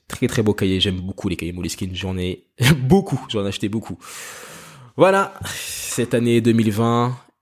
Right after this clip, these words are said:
est terminée. J'ai eu pas mal de moments forts. Tu vois, moi, je suis toujours très exigeant, peut-être parfois un peu trop exigeant envers moi-même. Enfin, je me fais, je me fais un peu du mal, entre guillemets.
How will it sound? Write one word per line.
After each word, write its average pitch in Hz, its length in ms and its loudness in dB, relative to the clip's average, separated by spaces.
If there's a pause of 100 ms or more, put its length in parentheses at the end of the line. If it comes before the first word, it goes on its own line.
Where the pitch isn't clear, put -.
(140)
est 113 140 -2
terminée. 110 520 2 (1400)
J'ai 104 220 0
eu 110 140 4
pas 139 160 2
mal 175 180 6
de 123 80 4
moments 107 260 2
forts. - 560 2 (120)
Tu - 140 -2
vois, 107 120 6
moi, 113 140 4
je - 80 0
suis 104 260 -2 (180)
toujours 120 300 0
très 127 300 2
exigeant, 107 420 4
peut-être - 220 -2
parfois 104 280 -2
un 101 40 0
peu 98 140 -2
trop 113 200 0
exigeant 104 720 2
envers 95 300 0
moi-même. 101 320 4
Enfin, 98 280 -2
je 95 60 -2
me 87 60 0
fais, 90 220 0
je - 80 -2
me 87 60 -2
fais 95 100 -2
un 92 80 0
peu 104 120 0
du 104 140 0
mal, 120 320 4
entre 104 220 -2
guillemets. 98 320 0